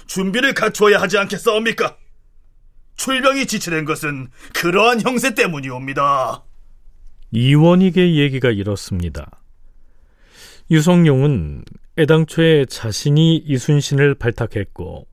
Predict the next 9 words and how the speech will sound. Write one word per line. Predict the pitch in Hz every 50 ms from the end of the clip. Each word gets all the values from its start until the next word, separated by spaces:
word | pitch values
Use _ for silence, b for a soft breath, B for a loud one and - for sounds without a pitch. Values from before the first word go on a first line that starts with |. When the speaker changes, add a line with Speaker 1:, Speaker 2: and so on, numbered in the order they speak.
| _ - - - B B B B B B B B
Speaker 2:
또한 | - 151 151 156 151 147
그 | - - 135 135
사실을 | 127 - 131 120 - - 127 131 143 139
조정에서는 | - - 107 110 117 117 107 - 151 127
모두 | 110 101 117 139 165 165 185 175
다 | 156 156 151 110 98 95
알고 | 101 113 143 151 147 175 175
있었기 | 156 - - 131 - - 101
때문에 | - 113 107 104 113 107 80 78 85 151 175